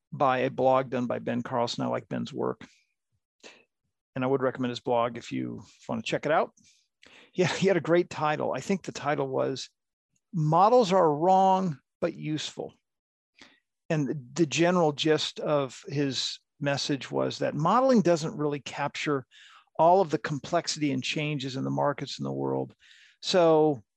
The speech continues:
you, you can't look at a model and say, "Oh, that's what's gonna happen." And my gosh, I believe this in so many different things, that all these model,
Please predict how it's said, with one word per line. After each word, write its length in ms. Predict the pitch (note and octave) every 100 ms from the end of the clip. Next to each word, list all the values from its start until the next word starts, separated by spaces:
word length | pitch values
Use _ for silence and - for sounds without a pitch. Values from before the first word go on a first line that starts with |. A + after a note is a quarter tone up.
| _
you, 200 | D3+ D#3+
you 180 | E3+ E3+
can't 400 | - - A#3 G#3
look 180 | F#3 E3
at 60 | D3
a 60 |
model 340 | C#3+ C#3 C#3+ C#3
and 80 |
say, 140 | - C#3+
"Oh, 100 | D3+
that's 240 | C3+ -
what's 80 | C#3+
gonna 160 | D3+ C#3
happen." 320 | C#3 C#3 C#3+
And 220 | C3+ C#3
my 120 | C3
gosh, 320 | C3 C3+ A#2+
I 100 | D#3
believe 280 | D3+ D3 D3+
this 160 | C#3 -
in 80 | C#3+
so 300 | - G3+ E3
many 100 | D3
different 260 | C#3 B2+
things, 220 | - C3+
that 100 | C3+
all 140 | C#3+ D3
these 180 | C#3 C#3
model, 540 | C#3+ C#3+ C#3 C#3+ C3+